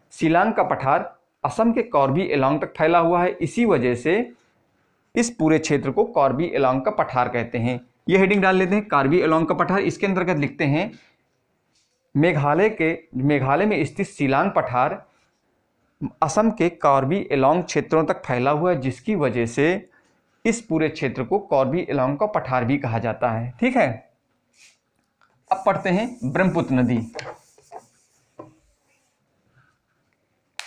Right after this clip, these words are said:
ब्रह्मपुत्र नदी असम की सबसे बड़ी नदी और सबसे प्रमुख नदी है।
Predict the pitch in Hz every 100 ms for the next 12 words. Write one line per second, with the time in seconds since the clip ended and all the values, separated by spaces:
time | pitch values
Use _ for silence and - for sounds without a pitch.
0 | - _ _ _ _ - 123 202 196 196
1 | 151 135 196 - 131 170 156 175 240 -
2 | - - 160 185 170 175 170 175 185 180
3 | 151 175 - 139 147 175 165 175 165 180
4 | 196